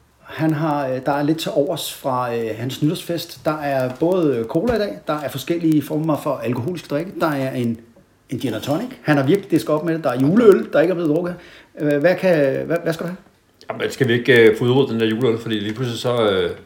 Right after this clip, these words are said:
Speaker 1: Det skal vi.
Speaker 2: så bliver der sådan noget med, at man skal have snebajer med på stranden om sommeren og sådan noget.
Speaker 1: Det skal vi ikke have noget af.
Speaker 2: Nej, det skal vi ikke have noget af.
Speaker 1: Nu åbner, er det den her? Det er det.
Speaker 2: Den fik,
Speaker 1: Julesne,
Speaker 2: tror jeg,
Speaker 1: Thisted Brød. Den har
Speaker 2: den,
Speaker 1: du været på
Speaker 2: den
Speaker 1: før.
Speaker 2: fik, tror jeg, vi fik sidst også.
Speaker 1: Ved du hvad?
Speaker 2: Det var, det var meget god.
Speaker 1: Skal vi dele?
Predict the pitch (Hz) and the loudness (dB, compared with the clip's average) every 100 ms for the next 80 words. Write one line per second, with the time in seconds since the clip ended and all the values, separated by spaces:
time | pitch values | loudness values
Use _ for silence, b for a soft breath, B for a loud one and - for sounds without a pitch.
0 | _ - - 143 175 - 143 131 123 135 | _ 0 6 6 6 0 4 8 8 6
1 | 123 120 120 127 117 107 101 127 135 117 | 2 4 2 2 4 2 2 2 4 4
2 | 113 110 120 117 117 117 117 123 117 110 | 0 -4 -6 -6 -6 -2 0 -2 -4 -8
3 | - - _ _ _ - 147 170 143 127 | -10 -16 _ _ _ -6 2 6 8 6
4 | 101 - - - 101 117 - 104 90 - | -2 -6 -12 -10 -10 -12 -14 -12 -12 -16
5 | - 160 180 170 165 - - - - 208 | -10 -2 2 4 6 4 0 -2 0 0
6 | 208 170 - _ _ 165 143 113 160 - | -2 -6 -12 _ _ 2 2 2 -8 -6
7 | 120 123 175 226 147 - 220 202 - - | -4 2 4 6 6 6 6 4 2 -2
8 | 196 214 196 165 202 226 208 214 214 - | 6 6 6 4 4 6 8 8 8 4
9 | 170 233 156 - 160 170 160 202 - - | 2 0 -2 0 0 0 -4 -6 -6 -8
10 | - - - - - 135 - 135 127 131 | -12 -4 -2 -2 -6 -10 -2 0 0 -2
11 | - - - - - - 151 143 143 139 | -2 2 2 2 0 -2 -4 -2 -2 -6
12 | - - 147 175 226 | -10 -4 2 4 2